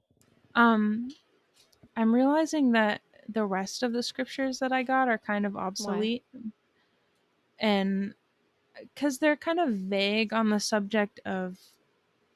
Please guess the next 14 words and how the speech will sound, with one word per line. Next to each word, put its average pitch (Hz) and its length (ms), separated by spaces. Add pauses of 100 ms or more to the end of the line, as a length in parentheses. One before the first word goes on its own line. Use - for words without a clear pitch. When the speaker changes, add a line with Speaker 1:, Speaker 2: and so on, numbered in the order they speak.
(420)
Speaker 1:
just - 220
being 233 200
alone 196 540 (100)
with, 240 300 (340)
with 233 380 (320)
Jesus, 220 580 (600)
which 220 200
is 208 120
kind 208 240
of 196 140
like 202 140 (580)
the, - 360 (460)
the 202 60
mega 190 720